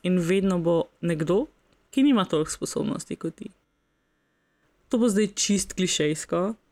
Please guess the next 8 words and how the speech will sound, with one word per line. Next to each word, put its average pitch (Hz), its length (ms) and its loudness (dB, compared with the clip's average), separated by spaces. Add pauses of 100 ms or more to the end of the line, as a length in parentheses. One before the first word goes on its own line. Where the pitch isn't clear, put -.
(220)
ampak 190 380 -2 (100)
edina 226 340 2
oseba, 180 580 0 (260)
s - 140 -8
katero 185 400 0
se 175 400 -2
moraš 185 300 0
primerjati, 170 720 -2